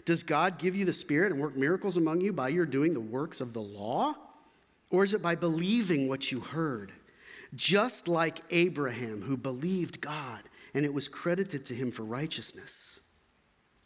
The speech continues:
So many keep their outsides looking nice and shiny, right? A lot of people walking around with shiny outsides. Guess what? Just as a car cannot keep its own insides clean,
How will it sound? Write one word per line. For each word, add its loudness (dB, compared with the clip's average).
So 2
many 2
keep -2
their -2
outsides -2
looking -4
nice -2
and -2
shiny, -6
right? -8
A -14
lot -4
of -10
people -4
walking -4
around -4
with -6
shiny -2
outsides. -10
Guess -2
what? -8
Just 0
as -2
a -2
car -4
cannot 0
keep -4
its -4
own 2
insides -2
clean, 0